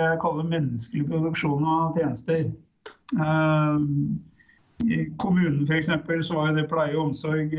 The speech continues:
eh, sosialtjenester, barnevernstjenester og så videre. Og det som, eh, jeg synes var interessant, var jo at økonomien i det offentlige,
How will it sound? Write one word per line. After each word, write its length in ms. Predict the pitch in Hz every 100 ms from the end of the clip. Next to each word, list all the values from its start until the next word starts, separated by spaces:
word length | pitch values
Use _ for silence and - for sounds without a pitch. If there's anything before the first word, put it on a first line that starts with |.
| 147
eh, 500 | 147 143 139 131 120 123
sosialtjenester, 960 | 123 160 - 151 143 135 147 147 156 151
barnevernstjenester 800 | 151 127 135 - 151 147 - 165
og 80 |
så 160 | 151 160
videre. 320 | 147 147 175 170
Og 400 | 170 175 180 - _ _ _ _ _ _ _ _ -
det 260 | 147 156
som, 380 | - 202 196 196
eh, 600 | - 190 185 175 170 170 - - 165 -
jeg 200 | 175 180
synes 260 | 202 180
var 140 | 196 185
interessant, 480 | 185 208 208 226 220
var 180 | 160 160
jo 100 | 180 185
at 480 | - - _ -
økonomien 560 | 180 196 185 165 175 185
i 140 | 175 170
det 80 | 190
offentlige, 680 | 175 - 190 180 202 208